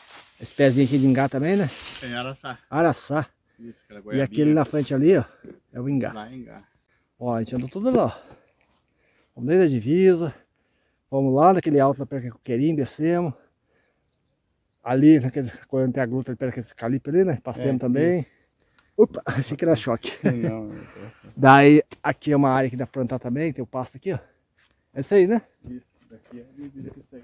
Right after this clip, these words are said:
Speaker 2: lá.
Speaker 1: Se-, segue reto aqui?
Speaker 2: Isso, isso.
Speaker 1: Ah, sim. Ah,
Speaker 2: Onde,
Speaker 1: sim.
Speaker 2: onde começou a filmagem.
Speaker 1: Ah, sim, aqui segue, segue reto aqui. Beleza. E é isso, pessoal. É isso aí, pessoal. Se quiserem visitar essa propriedade, é só entrar em contato aqui no canal. Já trago vocês pra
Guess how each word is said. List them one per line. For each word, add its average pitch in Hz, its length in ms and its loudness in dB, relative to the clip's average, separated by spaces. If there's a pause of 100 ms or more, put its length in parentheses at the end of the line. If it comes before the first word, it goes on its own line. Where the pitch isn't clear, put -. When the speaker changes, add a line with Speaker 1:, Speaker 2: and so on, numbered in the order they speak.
Speaker 2:
lá. 110 360 -20
Speaker 1:
Se-, - 200 -10
segue 151 460 -2
reto 156 240 0
aqui? 185 120 -8 (360)
Speaker 2:
Isso, 117 240 -6 (160)
isso. 254 160 -20
Speaker 1:
Ah, 139 260 -6
sim. 120 220 -14 (200)
Ah, 135 160 -2
Speaker 2:
Onde, 233 100 -4
Speaker 1:
sim. 233 180 -12
Speaker 2:
onde 120 240 -16
começou 127 320 -12
a - 20 -12
filmagem. 113 400 -18 (340)
Speaker 1:
Ah, 127 200 -6
sim, 127 140 -12
aqui 117 120 -12
segue, 147 300 -6
segue 156 220 -8
reto 123 280 -4
aqui. - 160 -20 (100)
Beleza. 117 460 -2 (1040)
E 170 60 -8
é 170 120 2
isso, 175 100 -4
pessoal. - 320 -10
É 151 60 -8
isso 151 140 -8
aí, 185 80 -2
pessoal. 127 340 -8 (360)
Se - 80 -20
quiserem 127 260 0
visitar 131 320 -4
essa 120 220 -4
propriedade, 131 580 -4
é 151 40 -6
só 156 140 -12
entrar 156 220 -8
em 135 40 -10
contato 135 400 -10
aqui - 100 -18
no 127 80 -8
canal. 131 360 -4 (1080)
Já 131 100 -18
trago 143 280 -10
vocês 139 180 -16
pra 127 200 -10